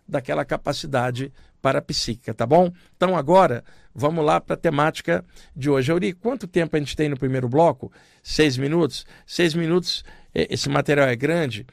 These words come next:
eu vou colocar ele no contexto mais ainda, e no segundo bloco eu aprofundo ele, ah, na íntegra. É o seguinte, muitas vezes eu falei em programas anteriores aqui sobre as estruturas herméticas de outrora,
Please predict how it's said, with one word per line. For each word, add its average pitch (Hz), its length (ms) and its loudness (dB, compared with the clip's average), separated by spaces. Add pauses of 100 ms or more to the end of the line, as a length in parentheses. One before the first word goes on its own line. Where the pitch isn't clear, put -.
(220)
eu 135 100 -2
vou 147 320 -2 (220)
colocar 147 400 2
ele 139 140 0
no 135 120 -4
contexto 127 540 -4
mais 120 260 0
ainda, 127 480 0 (380)
e 127 40 -6
no 131 120 -4
segundo 135 340 -4
bloco 135 340 0
eu 151 40 4
aprofundo 147 600 -2
ele, 139 360 0 (340)
ah, 123 180 -4
na 147 200 0
íntegra. 107 440 -8 (320)
É - 60 -4
o 165 40 -2
seguinte, 127 460 -10
muitas 151 380 -6
vezes 120 560 -6 (480)
eu 135 160 2
falei 139 400 -2
em 139 100 -8
programas 127 600 -4
anteriores 117 680 -4
aqui 123 460 -8 (400)
sobre 156 360 2
as 147 120 0
estruturas 180 840 -4
herméticas 131 760 -4
de 117 80 -4
outrora, 120 580 0